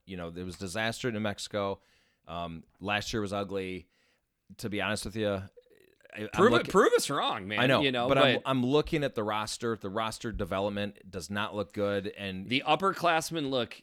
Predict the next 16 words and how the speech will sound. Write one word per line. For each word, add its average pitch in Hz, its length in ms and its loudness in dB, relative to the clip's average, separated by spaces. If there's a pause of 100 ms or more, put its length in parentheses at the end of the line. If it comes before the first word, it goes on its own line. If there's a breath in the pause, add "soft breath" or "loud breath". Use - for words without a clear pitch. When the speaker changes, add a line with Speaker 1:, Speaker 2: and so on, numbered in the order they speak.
Speaker 2:
iffy, 160 480 -2 (200)
and 131 160 -2
then 135 140 0
there 127 200 -4 (120)
is 180 580 -2 (100)
talent, 160 360 -2
but, 131 160 0 (100)
but 120 300 0 (440 soft breath)
you 165 220 -4
only 226 260 2
want 156 480 -4 (240)
the, 113 160 -6 (240)
the 120 160 -2
four-star 139 840 -2
true 135 240 -4
freshmen. 139 640 -8